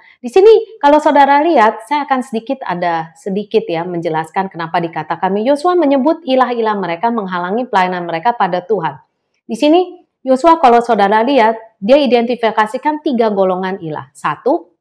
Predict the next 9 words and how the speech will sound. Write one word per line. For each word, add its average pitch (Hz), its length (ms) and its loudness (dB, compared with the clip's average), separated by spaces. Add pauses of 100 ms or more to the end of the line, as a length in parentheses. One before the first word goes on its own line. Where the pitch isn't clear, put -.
(120)
yaitu 233 480 2 (240)
<clears throat> - 320 -10
jauhkanlah 349 720 2
Allah 226 480 2
yang 214 160 -4
kepa-, 202 320 0
ayat 185 240 -4
empat - 240 -2
belas, 160 160 -2